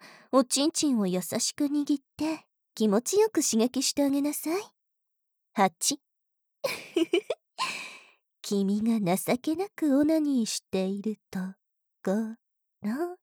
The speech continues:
しっかり見ていてあげるからね。<laughs> 七。ほら、もっと早く手を動かしなさい。まだまだ余裕なんでしょ？私がこんな風に、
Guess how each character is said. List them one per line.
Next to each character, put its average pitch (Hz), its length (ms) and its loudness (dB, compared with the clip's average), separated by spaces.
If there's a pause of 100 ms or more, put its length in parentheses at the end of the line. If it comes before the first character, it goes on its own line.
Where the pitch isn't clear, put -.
(460)
し - 260 0
っ - 40 -20 (360)
か - 200 4
り 466 160 0
見 359 100 4
て 349 160 2
い 330 80 4
て 262 140 2
あ 247 80 6
げ 262 120 4
る 285 120 4
か 269 160 2
ら 240 120 0
ね。 269 440 -4 (520)
<laughs> - 1700 0
七。 220 460 2 (640)
ほ 285 560 4
ら、 202 220 0 (720)
も 240 160 6
っ 320 160 2
と 247 100 4
早 240 240 2 (160)
く - 120 -12
手 349 220 4
を 285 160 4
動 240 140 2
か 302 140 -2
し - 100 0
な 339 140 2
さ - 160 -6 (160)
い。 - 180 -16 (640)
ま 320 180 12
だ 311 140 12
ま 269 100 8
だ 214 120 6
余 208 220 4
裕 269 160 4
な 359 160 4
ん 381 60 -2
で 330 80 -2
し 294 240 -8
ょ？ 349 40 -4 (840)
私 180 460 -4
が 220 160 -4
こ 190 280 -2
ん 233 140 -2
な 247 160 -4
風 262 420 -4
に、 294 480 -6